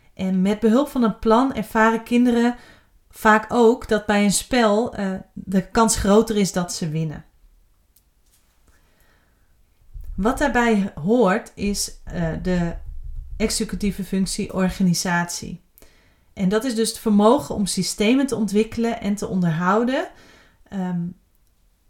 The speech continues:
eigenlijk te, de, te organiseren, niet alleen de activiteiten en de verantwoordelijkheden, maar ook je ideeën, je gevoelens, je emoties. Hier komt heel veel in samen. En jonge kinderen kunnen bijvoorbeeld, eh,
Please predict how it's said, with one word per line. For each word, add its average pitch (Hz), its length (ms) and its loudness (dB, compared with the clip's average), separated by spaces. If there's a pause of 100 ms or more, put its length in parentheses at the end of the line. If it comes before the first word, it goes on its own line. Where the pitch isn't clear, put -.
(1300)
eigenlijk 214 540 -2
te, 208 180 0
de, 185 200 -2 (260)
te 226 220 0
organiseren, 233 1120 2
niet 226 180 0
alleen 208 240 4
de 202 120 0
activiteiten 214 680 -2
en 190 60 0
de 185 60 -2
verantwoordelijkheden, 214 840 -2
maar 208 120 -4
ook 196 100 -4
je - 120 -10
ideeën, 208 640 2
je 226 100 0
gevoelens, 226 520 -2
je 226 80 -2
emoties. 214 500 -2
Hier 226 140 -2
komt 233 160 -4
heel 269 280 0
veel 294 160 -4
in 214 140 -2
samen. 247 580 -2 (720)
En 208 340 -4 (280)
jonge 233 380 0
kinderen 233 380 2
kunnen 220 220 2
bijvoorbeeld, 202 640 -2
eh, 190 100 -8